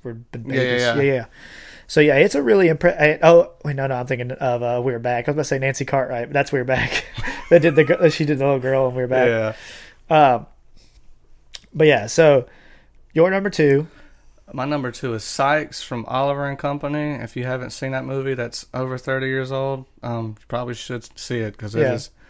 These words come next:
Speaker 2: really good. Now,
Speaker 1: Yeah.
Speaker 2: don't take that from me 'cause I don't know a lot about Disney, but
Speaker 1: It, it, it is, it is one of those awkward era. The eighties
Speaker 2: Yeah.
Speaker 1: were a very awkward era of Disney movies. I think that a lot of people, like, black people, had, a lot of people haven't seen Black Cauldron.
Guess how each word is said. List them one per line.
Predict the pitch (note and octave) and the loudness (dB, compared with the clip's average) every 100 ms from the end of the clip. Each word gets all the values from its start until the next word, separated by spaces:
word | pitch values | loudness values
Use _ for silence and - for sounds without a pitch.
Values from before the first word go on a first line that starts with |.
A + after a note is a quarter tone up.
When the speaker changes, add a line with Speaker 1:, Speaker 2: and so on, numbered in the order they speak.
| - _ - | -20 _ -6
Speaker 2:
really | B2 A#2 | -4 -2
good. | A#2 A2+ | -4 -6
Now, | A2 G3 | 2 4
Speaker 1:
Yeah. | |
Speaker 2:
don't | D#3+ D#3+ - | 4 2 2
take | C#3+ B2+ | 0 2
that | B2 | -2
from | - A#2 | -2 -6
me | A2+ A2 | -4 -6
'cause | A2 | -6
I | A2 | -6
don't | A2 | -6
know | A#2+ A2 | -8 -6
a | |
lot | A2 A2 | -6 -6
about | G#2+ | -6
Disney, | A#2+ C3 A#2 A2+ | -6 -6 -6 -2
but | C#3 D#3 A#2+ G#2+ - - | 2 4 4 0 -8 -2
Speaker 1:
It, | G#3 G#3 - | 4 4 4
it, | A3+ G#3 | 2 6
it | G3+ | 6
is, | E3 | 8
it | F3 - F#3+ | 6 6 6
is | F3 | 6
one | D3 | 2
of | C#3 | 0
those | C3 | 2
awkward | C#3 C3 C#3 B2+ | 2 2 0 0
era. | C3 C3 | 2 0
The | D#3 | 0
eighties | D#3+ G3+ | 2 4
Speaker 2:
Yeah. | A#2+ A2+ | 4 6
Speaker 1:
were | E3+ | 4
a | C#3 | 6
very | D3+ F3 E3+ - | 6 6 2 0
awkward | C3+ C#3 - D3 | 0 0 2 0
era | C#3 C3+ C#3+ D3+ D3 - | 0 0 0 2 0 0
of | C#3 B2+ B2 A#2 - - | -2 -2 -4 -10 -18 -4
Disney | C#3+ D#3 | -2 -2
movies. | D3 D3+ C3+ | -2 -2 -4
I | |
think | B2 C3+ | -6 -8
that | B2 | -8
a | A#2 | -8
lot | A#2 C3+ | -6 -8
of | |
people, | - F3 | -8 -6
like, | C#3+ B2+ | -4 0
black | D#3 D3+ - | 2 2 2
people, | E3 | -2
had, | D#3 | -2
a | C#3 | 0
lot | B2+ | 0
of | D3+ | 2
people | C#3 | 2
haven't | B2+ | 0
seen | - A#2+ | -4 -6
Black | A#2+ A#2+ | -4 0
Cauldron. | C3+ C3+ A#2 | 0 0 -4